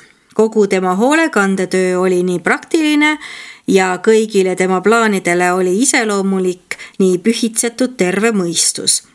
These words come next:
Ta oli vaba igasugustest veidratest, ebakindlatest ja ekstsentrilistest kalduvustest. Ta polnud kunagi kapriisne, tujukas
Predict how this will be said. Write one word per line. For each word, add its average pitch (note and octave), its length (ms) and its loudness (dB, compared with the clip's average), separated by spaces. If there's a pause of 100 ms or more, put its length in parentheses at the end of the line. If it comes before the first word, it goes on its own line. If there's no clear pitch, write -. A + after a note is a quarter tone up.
(280)
Ta A#3 200 2
oli A3 200 0
vaba B3 360 0
igasugustest F#3+ 1000 -2
veidratest, F#3 840 -2 (240)
ebakindlatest A#3 1200 0 (260)
ja F3+ 320 2
ekstsentrilistest A3+ 1080 -2
kalduvustest. E3 1080 -4 (320)
Ta A3 120 2
polnud C4 360 0
kunagi A#3 400 0
kapriisne, G3 840 -2
tujukas A3+ 640 0